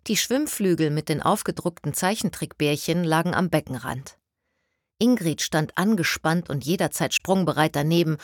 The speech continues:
und ließ ihr Enkelkind nicht aus den Augen. „Nur die Ruhe, Mama, sie schafft das schon.“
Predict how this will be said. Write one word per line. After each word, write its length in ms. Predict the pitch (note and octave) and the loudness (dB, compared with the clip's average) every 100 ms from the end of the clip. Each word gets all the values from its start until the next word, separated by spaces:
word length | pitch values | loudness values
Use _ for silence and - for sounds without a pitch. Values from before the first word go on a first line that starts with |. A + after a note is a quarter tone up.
| - - | -8 -6
und 140 | C#3 | -2
ließ 200 | G3 - | 0 2
ihr 100 | F#3 | 2
Enkelkind 500 | D#3 G3 D3+ - D#3 | 2 0 0 0 -2
nicht 180 | F#3 - | -2 0
aus 140 | D#3 | 0
den 160 | - D#3 | 0 4
Augen. 380 | D3+ C3+ C3 A#2 _ _ _ _ _ _ - | 4 4 -2 -12 _ _ _ _ _ _ 4
„Nur 220 | A3+ C4+ | 6 6
die 180 | G#3+ A#3 | 6 6
Ruhe, 440 | F3+ A#3 A3+ E3 | 6 6 8 8
Mama, 520 | D#3 D3 C#3 C3 D#3+ - | 6 2 0 -2 -4 -4
sie 180 | A#3+ | -2
schafft 340 | G#3+ B3+ B3 - | 2 2 0 0
das 220 | D#3+ - | 0 0
schon.“ 380 | D#3+ B2+ B2+ | 0 -2 -6